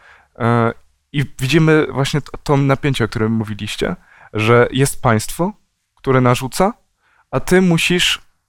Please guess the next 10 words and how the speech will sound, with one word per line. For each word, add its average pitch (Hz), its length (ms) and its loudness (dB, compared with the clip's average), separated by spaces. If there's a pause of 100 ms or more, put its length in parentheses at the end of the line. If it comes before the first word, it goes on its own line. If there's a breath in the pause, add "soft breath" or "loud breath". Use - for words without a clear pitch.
podjąć 170 300 2
decyzję, 143 560 -2 (300)
własną, 135 460 2
osobistą, 131 680 0 (460 loud breath)
niekoniecznie 143 580 0
na 123 100 4
skalę 123 300 4
taką 127 260 0
globalną, 120 540 2 (600)
osobistą, 147 640 0